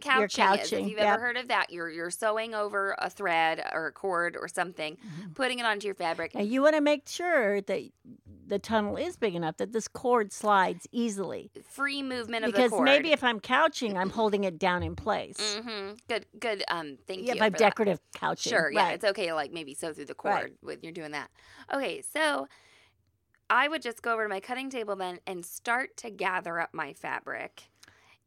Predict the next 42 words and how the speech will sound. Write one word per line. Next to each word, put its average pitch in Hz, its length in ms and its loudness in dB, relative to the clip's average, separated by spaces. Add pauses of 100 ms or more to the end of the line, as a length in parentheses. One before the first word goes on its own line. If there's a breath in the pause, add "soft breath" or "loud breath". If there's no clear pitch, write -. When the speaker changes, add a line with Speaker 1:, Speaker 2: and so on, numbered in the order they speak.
(120)
Speaker 1:
and 196 240 -4
get 226 220 -4
an 220 80 -10
idea. 190 480 -2
I'd 185 80 -2
hold 208 260 -4
it 185 80 0
up 185 260 0
to - 100 -10
my 175 140 -4
waistband. 165 800 -8
I'd 180 100 -8
hold 170 200 -4
Speaker 2:
Right. - 20 -8
Speaker 1:
it 170 80 -4
up - 180 -4
to - 100 -10
my 165 260 -2
Speaker 2:
You 269 180 6
might 254 380 6
Speaker 1:
landmarks. - 40 -10
Speaker 2:
have 311 420 4
gathering 240 500 4
guides 226 400 2
that 208 100 -6
they 196 120 -2
gave 190 220 -2
you 196 120 0
in 185 80 0
a 190 40 -2
pattern. 180 420 -4
Speaker 1:
Uh-huh, 185 480 0
Speaker 2:
Okay? - 100 -4
Speaker 1:
exactly. 196 500 4
Speaker 2:
Or 233 240 10
you 226 180 -2
might 220 280 2
lay 226 160 -2
out 214 160 0
your 214 120 -2
bodice 202 460 0
top - 340 -6